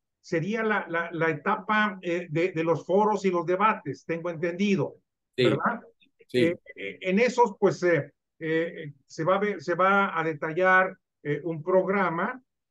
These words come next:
Speaker 1: eh, con el cual habrá la, la, la definición de los temas que se realizarán. ¿Tienes tú ya alguna idea,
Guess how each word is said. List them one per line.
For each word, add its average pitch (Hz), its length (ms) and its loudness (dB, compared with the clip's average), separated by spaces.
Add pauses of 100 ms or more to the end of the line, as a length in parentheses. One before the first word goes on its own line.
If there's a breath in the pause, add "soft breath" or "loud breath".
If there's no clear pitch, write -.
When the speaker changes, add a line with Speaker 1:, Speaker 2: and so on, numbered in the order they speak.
(100)
Speaker 1:
eh, 147 280 0
con 147 160 -2
el 135 120 -2
cual 160 360 -2 (400)
habrá 165 480 -4
la, 151 480 -4 (300)
la, 139 320 -4
la 147 100 0
definición 151 600 -2
de 170 100 0
los 143 220 -2
temas 175 360 -4
que 147 120 -6
se 143 360 -2 (240)
realizarán. 151 840 -2 (540)
¿Tienes 240 380 -2
tú 240 200 -4
ya 226 200 0
alguna 214 380 0
idea, 196 560 -2